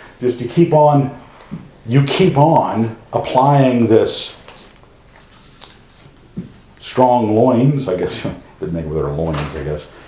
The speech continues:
um, her strength to it, and there is a, a net gain. We lived for years without any curtains on these windows. Not because she was lazy, she was busy with those rugs, braiding the rug. She got around to it, now people,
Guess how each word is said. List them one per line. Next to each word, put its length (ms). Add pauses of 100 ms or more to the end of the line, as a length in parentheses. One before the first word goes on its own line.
(360)
um, 340 (480)
her 140
strength 560
to 180
it, 160 (200)
and 400 (160)
there 260
is 200
a, 380
a 180
net 460
gain. 300
We 120
lived 260
for 160
years 460
without 200
any 120
curtains 340
on 160
these 80
windows. 320 (1800)
Not 160
because 300
she 140
was 160
lazy, 260
she 60
was 60
busy 240
with 100
those 300
rugs, 440
braiding 320
the 60
rug. 220 (840)
She 100
got 140
around 360
to 160
it, 80
now 200
people, 360